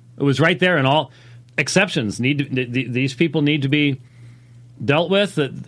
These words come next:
properly. They need to be respected. There are people that can't do this. Now it's sort of like, "No, the cult doesn't care anymore. Everybody has to." Um, so, so you are, uh,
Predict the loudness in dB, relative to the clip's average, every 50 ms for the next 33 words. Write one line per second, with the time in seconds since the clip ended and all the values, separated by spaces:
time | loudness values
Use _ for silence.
0 | -14 -14 -8 -4 0 2 2 2 2 2 2 4 4 2 2 2 2 2 2 2
1 | 2 0 0 0 0 2 2 2 2 2 0 0 2 2 2 0 0 0 0 -2
2 | -2 0 -2 -4 -2 -2 0 0 0 2 2 2 2 2 0 -2 -4 -8 -10 -12
3 | -14 -20 -20 -20 -20 -20 -10 -4 0 2 4 4 4 2 2 2 2 2 2 4
4 | 2 2 0 0 0 2 4 4 4 2 _ _ _ _ _ _ -20 -16 -10 -6
5 | -4 -2 0 0 0 2 0 0 0 0 0 0 0 0 0 0 -2 -2 -4 -4
6 | -2 -2 0 0 0 0 0 -2 -2 -4 -8 -10 -10 -18 -20 -20 -20 _ -20 -20
7 | -20 -20 -20 -20 -20 -20 -20 -20 -20 -20 -20 -20 _ -20 -20 -20 -20 -20 -20 -20
8 | -20 -20 -20 -20 -20 -20 -20 -12 -4 -2 2 2 4 4 4 2 2 0 -2 -8
9 | -20 -20 -20 -20 -20 -20 -20 -20 -20 _ -20 -20 -20 -20 -20 -20 -20 -20 -20 -20
10 | -20 -20 -20 -20 -20 -20 -20 -20 -20 -20 -20 -20 -20 -20 -20 -18 -14 -4 0 2
11 | 2 2 2 0 -4 -10 -6 0 2 2 2 2 0 0 2 4 4 4 6 6
12 | 6 6 6 4 2 0 -2 -6 _ -20 -20 -20 -20 -20 -20 -20 -20 -16 -14 -12
13 | -12